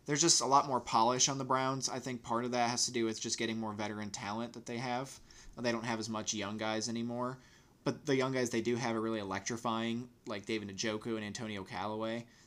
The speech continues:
They've really been amazing. And then adding in a good quarterback in Tyrod Taylor. Is he a top ten quarterback in the league? No, but is he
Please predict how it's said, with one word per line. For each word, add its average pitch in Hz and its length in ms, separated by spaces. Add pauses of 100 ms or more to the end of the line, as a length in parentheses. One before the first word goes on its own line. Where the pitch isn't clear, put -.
They've 107 200
really 110 240
been 107 320 (520)
amazing. 113 600 (360)
And 120 80
then 113 180
adding 117 260
in 110 320
a 117 100
good 113 280
quarterback 117 500
in 123 80
Tyrod 110 340
Taylor. 113 320 (120)
Is 120 160
he 120 120
a 110 60
top 113 240
ten 113 300
quarterback 120 360
in 135 60
the 127 80
league? 123 180
No, 104 400
but 98 240 (640)
is 135 120
he 123 260